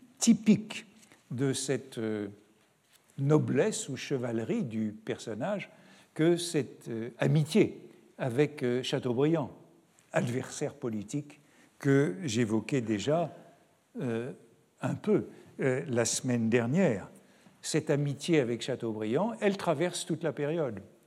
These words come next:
de dix-huit cent trente, dix-huit cent trente et un à sa mort en dix-huit cent trente-six, puisqu'il ne manque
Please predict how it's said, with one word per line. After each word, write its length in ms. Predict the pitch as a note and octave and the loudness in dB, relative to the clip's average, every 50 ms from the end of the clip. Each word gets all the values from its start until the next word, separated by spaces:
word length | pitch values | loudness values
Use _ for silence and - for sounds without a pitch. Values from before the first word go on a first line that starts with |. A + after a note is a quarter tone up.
| _ _ _ - | _ _ _ -4
de 120 | C3+ C3+ C#3 | -2 0 0
dix-huit 360 | B2 C#3 C3 A2+ A#2+ B2 A#2 | 0 0 -2 -2 -2 -4 -6
cent 180 | - C3 B2+ | -6 -8 -10
trente, 440 | A#2+ - - C3+ C#3+ C#3 C3 - - - - _ _ _ - | -8 -6 -4 -4 -4 -4 -6 -10 -18 -20 -20 _ _ _ -10
dix-huit 240 | A#2+ A2+ G#2+ A#2+ G#2+ | -8 -6 -6 -6 -6
cent 160 | - C3+ C3 | -6 -6 -6
trente 280 | - - A#2+ G#2+ - B2+ | -6 -8 -8 -6 -2 0
et 100 | B2 C#3 | 2 2
un 160 | D#3 E3+ E3 - - - - - - _ _ | 2 2 0 -6 -12 -20 -20 -20 -20 _ _
à 320 | - - C#3 C3 C#3 - - | 0 2 2 4 2 0 -2
sa 200 | - - - C3 | 0 0 2 2
mort 480 | B2 B2 C3 C3+ C3+ B2+ B2 C3 - - - - - | 4 4 4 6 6 4 4 2 -2 -10 -20 -14 -6
en 160 | - C3+ B2 B2 | -2 0 0 2
dix-huit 380 | A2+ B2 A#2+ A2 G#2 B2 A#2+ | 2 2 0 0 0 -2 -2
cent 180 | - - B2+ A#2 | -2 -2 -2 -4
trente-six, 800 | - - A#2 A2 G#2+ G#2 - - - G3+ A3+ - - - - - - - - - - - _ | -4 -4 -4 -4 -2 -2 0 2 2 4 4 4 2 0 -2 -6 -12 -20 -20 -20 -20 -20 _
puisqu'il 460 | - - F3+ D3 - - G3 F3+ E3 E3 | -6 -4 -4 -4 0 2 2 4 6 6
ne 120 | D#3+ D#3+ | 6 6
manque 440 | D3+ D#3+ F#3+ G3 F#3 E3 B2 - | 6 6 6 4 4 4 2 -2